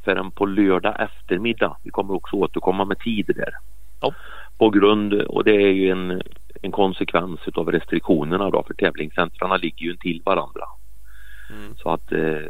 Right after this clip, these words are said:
Speaker 1: på lördag eftermiddag då kommer vi öppna den, men vi kommer ändå gå ut med att vi kommer erbjuda en plats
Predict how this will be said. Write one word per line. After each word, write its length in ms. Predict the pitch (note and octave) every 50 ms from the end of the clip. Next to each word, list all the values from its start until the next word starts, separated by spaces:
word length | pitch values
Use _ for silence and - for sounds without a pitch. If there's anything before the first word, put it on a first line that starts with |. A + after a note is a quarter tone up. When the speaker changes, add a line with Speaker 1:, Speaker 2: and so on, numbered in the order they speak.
| - - - - - - - - -
Speaker 1:
på 80 | - A2+
lördag 280 | A2 A2 G#2+ A2+ C3
eftermiddag 420 | B2 - - - F2+ F#2 G2+ G#2+ A2
då 80 | G#2
kommer 260 | G2 - A2+ G#2 G#2 G2+
vi 140 | A#2 D3
öppna 420 | C#3+ B2+ - - - - B2+ C3 A#2+
den, 280 | - E2 D2 C#2+ C#2+ -
men 120 | E2+ F2+ G2+
vi 80 | A2 -
kommer 240 | - A2+ A2 A#2+
ändå 480 | C3 C3 A2+ G2+ F#2+ G#2+ A2+ A#2 A#2 A#2 - - - - - - - - - - - - - - -
gå 200 | - B2 A2+ A#2
ut 280 | C3 C3+ - - -
med 140 | - - A2+
att 120 | G#2+ - -
vi 40 |
kommer 300 | - - A2 G#2+ - -
erbjuda 440 | - A#2+ G#2 F2+ E2+ F#2 G2 G#2 A#2+ B2+
en 80 | C3
plats 240 | - A#2+ A#2+ B2